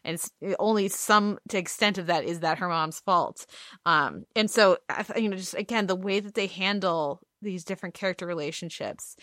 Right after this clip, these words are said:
even when I'm like, "I, I wanna watch more Andrea Roth," absolutely, but she did not belong in a single scene more than she was in,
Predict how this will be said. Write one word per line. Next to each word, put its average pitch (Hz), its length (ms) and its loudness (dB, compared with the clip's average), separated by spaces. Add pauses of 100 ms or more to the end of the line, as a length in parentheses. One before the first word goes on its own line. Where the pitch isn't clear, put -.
(240)
even 220 400 6
when 208 100 6
I'm 202 120 2
like, 185 180 2
"I, 202 240 4 (100)
I 180 140 4
wanna 226 340 4
watch 180 280 4
more 170 100 0
Andrea 170 320 -2
Roth," 165 300 4
absolutely, 196 600 0 (280)
but 180 100 0
she 247 160 2
did 208 140 2
not 214 180 6
belong 202 400 6
in 190 160 0
a 185 140 2
single 254 480 4
scene 196 360 2
more 196 220 6
than 180 160 0
she - 180 -4
was 165 160 -2
in, 160 380 -6